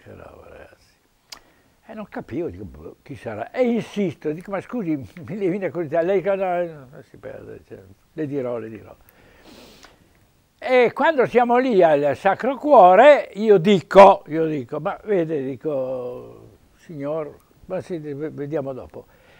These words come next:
Dico, "Illustre ignoto." Eh, allora dice, "Mi chiami illustre ignoto." Ma mi dica,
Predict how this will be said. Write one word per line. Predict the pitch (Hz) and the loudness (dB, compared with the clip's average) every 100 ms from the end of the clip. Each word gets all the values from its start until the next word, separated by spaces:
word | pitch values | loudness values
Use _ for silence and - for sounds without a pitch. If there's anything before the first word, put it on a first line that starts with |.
| _ - | _ -12
Dico, | 180 170 - 170 147 135 143 | -10 -8 -2 0 0 -2 -6
"Illustre | 170 196 202 - 185 | -6 -4 -4 0 0
ignoto." | 170 160 107 - 113 | 4 4 4 -8 -10
Eh, | 208 - | -10 -12
allora | 160 131 131 | -12 -10 -12
dice, | - | -12
"Mi | 147 127 | -18 -12
chiami | 151 147 147 | -10 -10 -12
illustre | 110 127 139 | -14 -12 -12
ignoto." | 117 98 98 - 147 | -14 -16 -20 -20 -10
Ma | 202 | -8
mi | 240 247 | -6 -6
dica, | 190 180 - 127 98 | -6 -6 -8 -12 -12